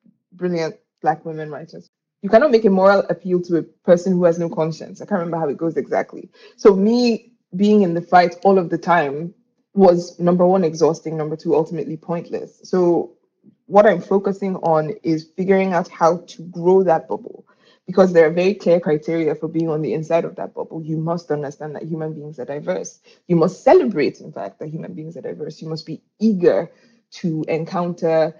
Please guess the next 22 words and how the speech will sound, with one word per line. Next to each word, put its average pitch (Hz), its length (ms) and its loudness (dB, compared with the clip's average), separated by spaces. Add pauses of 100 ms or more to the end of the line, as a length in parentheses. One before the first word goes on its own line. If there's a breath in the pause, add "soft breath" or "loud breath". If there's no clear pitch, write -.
(420 soft breath)
this 180 220 0
diversity. 156 800 2
So 160 260 -2 (100)
I'm 175 180 0
not 190 340 0 (220)
just 175 340 -4
preoccupied 156 640 -2
with 143 180 -6 (300)
sexual 175 320 -2
orientation. 156 540 -4
I 131 80 -6
also 160 240 -6
think 165 240 -12
about 135 440 -4 (420)
diversity 165 680 0
in 151 120 -6
terms 156 380 -8
of 139 220 -6 (560)
class 208 540 2
and 147 160 -6
ability 151 800 -2
and 135 520 -4